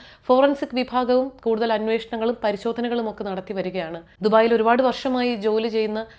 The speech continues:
കൃഷ്ണകുമാറിന്റെയും വിധുവിന്റെയും മകനാണ് വൈഷ്ണവ് കൃഷ്ണകുമാർ. ആ ഒരു കുടുംബത്തിന്റെ ദുഃഖം ചിന്തിക്കുന്നതിലും അപ്പുറത്താണെന്നറിയാം.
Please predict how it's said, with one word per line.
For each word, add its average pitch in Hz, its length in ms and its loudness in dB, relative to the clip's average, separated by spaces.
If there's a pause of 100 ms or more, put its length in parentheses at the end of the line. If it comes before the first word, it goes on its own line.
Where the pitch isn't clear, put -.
(200)
കൃഷ്ണകുമാറിന്റെയും 233 920 -2
വിധുവിന്റെയും 240 600 -2
മകനാണ് 190 520 -6
വൈഷ്ണവ് 170 380 -8 (100)
കൃഷ്ണകുമാർ. - 440 -10 (260)
ആ 196 60 2
ഒരു 220 160 0
കുടുംബത്തിന്റെ 233 500 -2
ദുഃഖം 247 420 -2 (100)
ചിന്തിക്കുന്നതിലും 214 560 -6
അപ്പുറത്താണെന്നറിയാം. 202 840 -6